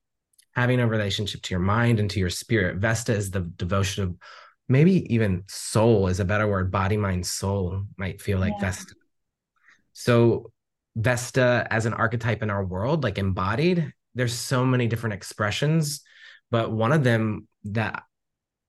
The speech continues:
Speaker 1: someone that I like to look to for Vesta is the well-renowned athlete Serena Williams, who has
Speaker 2: Mm-hmm.
Speaker 1: Moon conjunct Vesta, and being an athlete like that,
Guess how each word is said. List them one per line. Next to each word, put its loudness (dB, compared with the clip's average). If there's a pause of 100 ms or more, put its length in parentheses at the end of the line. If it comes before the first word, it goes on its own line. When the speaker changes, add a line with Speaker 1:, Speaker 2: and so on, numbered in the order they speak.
(140)
Speaker 1:
someone 4
that 2
I 2
like 2
to 2
look 2
to 4
for 2
Vesta 2
is -4 (1000)
the -2
well-renowned 4
athlete -2
Serena 2
Williams, 2 (280)
who 10
has 4
Speaker 2:
Mm-hmm. -4 (460)
Speaker 1:
Moon 4
conjunct 0
Vesta, -2 (380)
and 0
being 4
an 2
athlete 0
like -2
that, -4